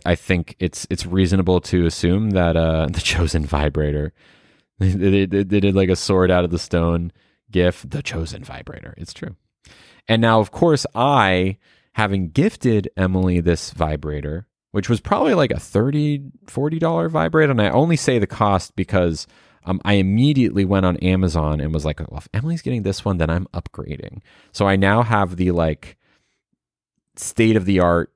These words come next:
Hitachi vibrator for myself that is, that is wireless, so I can bring it to parties, can use it when I don't wanna have to, have to use the wired one. So, and it's already ar-, ar-, already arrived. It's very exciting.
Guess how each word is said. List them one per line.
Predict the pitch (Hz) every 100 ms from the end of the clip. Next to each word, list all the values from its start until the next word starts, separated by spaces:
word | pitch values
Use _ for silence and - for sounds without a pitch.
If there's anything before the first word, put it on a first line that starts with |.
| _
Hitachi | - 95 92 87 85 - 80 76
vibrator | - 78 76 73 73 71 - - _ _ _ _ _ _
for | - 95
myself | 80 - 98 85 -
that | 82 78
is, | 73 -
that | 78 76
is | -
wireless, | 73 71 64 65
so | - 78
I |
can | 76 78
bring | 80 82 78
it | 76 - _ _
to | -
parties, | - 117 117 113 110 110 104 - - _ _ _
can | 85
use | 80 78
it | 78 - - -
when | 78
I | 76
don't | 71 80 71
wanna | 80
have | 80 80
to, | - 76 -
have | 85 -
to | 78
use | 80 71
the | 76
wired | 80 82 82 80
one. | 82 78 78 76 76 - _ _ _ _ _ _ _ _ - - -
So, | - -
and | 90
it's |
already | 104 98 92
ar-, | 87 82 -
ar-, | 92 104
already | - 135 143
arrived. | 123 104 101 98 92 - _ _ _ _
It's | -
very | 85 76
exciting. | 71 62 58